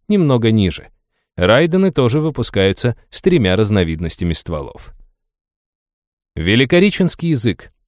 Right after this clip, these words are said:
Диалект из смеси русского с веларским, ставший основным языком общения на всём протяжении Великой. Аэрбол, Мелорон. Название пород эльфийских деревьев.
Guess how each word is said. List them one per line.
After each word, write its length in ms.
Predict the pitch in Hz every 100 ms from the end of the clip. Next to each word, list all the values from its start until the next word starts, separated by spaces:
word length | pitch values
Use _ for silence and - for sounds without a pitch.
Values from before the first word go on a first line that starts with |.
| -
Диалект 600 | 85 113 120 170 180 -
из 240 | 127 123
смеси 540 | - 135 143 - 110 -
русского 560 | 98 127 156 - 156 143
с 120 | -
веларским, 680 | 123 120 104 92 - 80 76
ставший 520 | - 120 151 - 151
основным 680 | - - 156 156 107 123
языком 480 | 147 120 98 98 92
общения 560 | 80 - 151 160 147 -
на 220 | 123 156
всём 280 | 131 139 165
протяжении 680 | 156 135 95 87 98 98 85
Великой. 600 | 87 82 73 - - _ _ _ _ _ _ _ _ _ _ _ _ _ _ _
Аэрбол, 680 | 117 143 143 135 170 135 - _ -
Мелорон. 640 | 131 165 131 90 80 71 _ _ _ _ _
Название 800 | 120 135 117 107 139 165 165 156
пород 460 | 117 123 110 113 -
эльфийских 680 | 117 107 - 95 - 95
деревьев. 640 | 87 95 90 69 - -